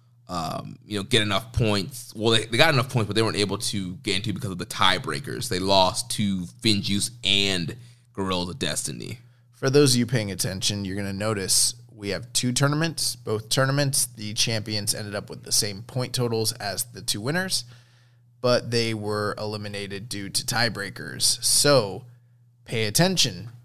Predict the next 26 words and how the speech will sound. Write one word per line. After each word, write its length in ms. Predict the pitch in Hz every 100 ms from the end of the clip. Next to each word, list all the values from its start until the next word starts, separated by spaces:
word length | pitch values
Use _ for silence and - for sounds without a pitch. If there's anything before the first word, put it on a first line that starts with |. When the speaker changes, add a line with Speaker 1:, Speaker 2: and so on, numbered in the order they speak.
| _ _
Speaker 2:
for 120 | 117
the 100 | 107
future 500 | - 180 - 120 85
when 160 | 107 104
you're 100 | 107
doing 360 | 113 135 135
your 80 | 120
brackets, 640 | 113 131 135 120 80 - -
when 140 | 104
you're 100 | 104
doing 400 | 113 123 123 120
your 120 | 117
projections. 840 | 110 117 127 127 - 101 87 - - - _ _ _ _ _
It 120 | 123
is 160 | 123 110
very 240 | 117 131
common 680 | 117 - 185 190 139 104 113 220 - - -
<laughs> 480 | 226 - - - -
for 140 | - 139
Gedo 340 | 139 131 123
to 80 | 117
do 160 | 120
this 200 | 117 110
type 220 | - 113 104
of 60 | 104
booking. 480 | 107 107 87 95